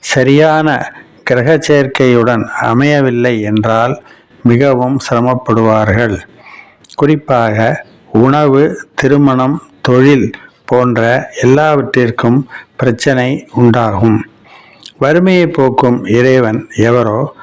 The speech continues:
அவரை பற்றி நீங்கள் தெரிந்து கொள்ள வேண்டாமா? அவர்தான் ரிண விமோசன லிங்கேஸ்வரர். இவர் கடன் நிவர்த்தி செய்யும்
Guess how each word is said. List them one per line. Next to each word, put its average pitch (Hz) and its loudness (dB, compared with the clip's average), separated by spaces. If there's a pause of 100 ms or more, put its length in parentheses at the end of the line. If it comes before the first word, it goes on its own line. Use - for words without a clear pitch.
(240)
அவரை 139 2
பற்றி 123 0 (220)
நீங்கள் 123 0
தெரிந்து 131 2
கொள்ள 117 2
வேண்டாமா? 110 2 (520)
அவர்தான் 131 0 (320)
ரிண 127 0
விமோசன 127 2 (180)
லிங்கேஸ்வரர். 120 2 (520)
இவர் 143 2 (440)
கடன் 165 0
நிவர்த்தி 143 0
செய்யும் 123 2